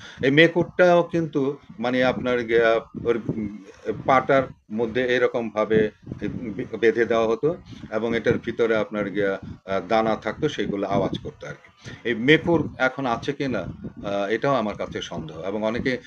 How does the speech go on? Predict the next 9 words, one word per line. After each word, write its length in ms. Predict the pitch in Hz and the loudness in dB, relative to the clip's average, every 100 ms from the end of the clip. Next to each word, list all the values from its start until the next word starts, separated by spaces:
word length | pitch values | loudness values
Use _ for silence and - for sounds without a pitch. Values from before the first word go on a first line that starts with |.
| - - | -14 -4
চিনবে 380 | 185 196 185 180 | 0 2 2 2
কিনা, 340 | 131 117 101 101 | 0 -2 -2 -4
এ-, 120 | 110 | -6
এটাও 260 | 113 107 101 | -4 -2 -2
আমি 220 | 95 92 | -2 -6
জানি 280 | 82 80 78 | -8 -8 -8
না। 420 | - - - - - | -8 -8 -6 -6 0
তো 120 | 139 135 | 2 2
সেই 360 | - 156 151 | 4 4 2